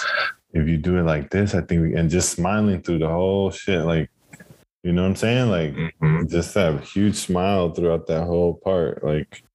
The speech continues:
Speaker 1: like, she knew, like, everything was good. You know what I mean? So I
Speaker 2: Yeah.
Speaker 1: was like, "Oh my God, I've never seen a, like, that level of parent, like,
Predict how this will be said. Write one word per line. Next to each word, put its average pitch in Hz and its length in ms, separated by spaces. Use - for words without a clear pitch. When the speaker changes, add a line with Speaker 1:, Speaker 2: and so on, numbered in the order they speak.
Speaker 1:
like, 82 220
she - 180
knew, 90 680
like, 90 180
everything 101 420
was 87 140
good. 85 320
You 85 100
know 85 100
what 87 100
I - 20
mean? 95 220
So 78 280
I - 40
Speaker 2:
Yeah. 80 160
Speaker 1:
was 82 140
like, 76 140
"Oh 90 180
my 80 180
God, 82 280
I've 82 120
never 87 300
seen 80 260
a, 73 120
like, 73 340
that 85 320
level 87 340
of 76 160
parent, 78 460
like, 69 400